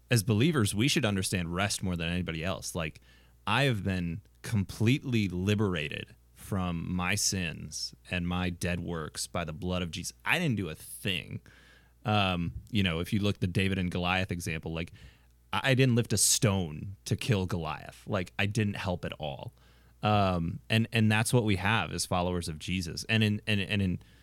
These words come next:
you know, in one sense, like, yeah, that motivates us to go and do,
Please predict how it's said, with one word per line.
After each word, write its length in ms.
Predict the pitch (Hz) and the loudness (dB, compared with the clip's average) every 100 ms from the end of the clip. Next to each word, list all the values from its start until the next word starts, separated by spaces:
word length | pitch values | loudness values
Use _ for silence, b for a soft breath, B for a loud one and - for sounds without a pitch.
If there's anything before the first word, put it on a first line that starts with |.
| b - | b -2
you 120 | 113 | 2
know, 80 | 104 | 2
in 120 | 98 | 4
one 200 | 113 147 | 4 4
sense, 260 | - 113 113 | 4 4 4
like, 260 | 98 117 - | 0 0 0
yeah, 240 | 104 113 | 2 2
that 120 | 104 | 0
motivates 600 | 95 98 110 110 95 - | 0 2 2 4 2 0
us 240 | 92 85 - | -2 -4 -4
to 120 | 104 | -4
go 300 | 82 95 92 | 0 2 2
and 160 | 85 | 0
do, 400 | 80 95 85 73 | -2 0 0 -4